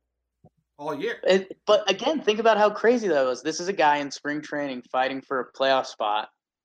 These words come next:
Speaker 2: and then he's kind of, <laughs> he's eating garbage innings to start the year.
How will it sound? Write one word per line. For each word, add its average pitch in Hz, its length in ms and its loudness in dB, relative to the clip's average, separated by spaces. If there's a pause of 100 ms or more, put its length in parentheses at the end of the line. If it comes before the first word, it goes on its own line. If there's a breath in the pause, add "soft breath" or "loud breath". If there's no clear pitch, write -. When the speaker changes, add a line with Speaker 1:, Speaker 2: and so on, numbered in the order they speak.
(520)
Speaker 2:
and 139 140 -4
then 143 160 2
he's 135 260 -8
kind 151 260 0
of, 123 120 -2 (160)
<laughs> - 160 -20
he's 233 340 -2
eating 175 240 -2
garbage 165 420 2
innings 147 260 0
to 139 120 -8
start 156 320 0
the 139 80 -6
year. 113 320 -4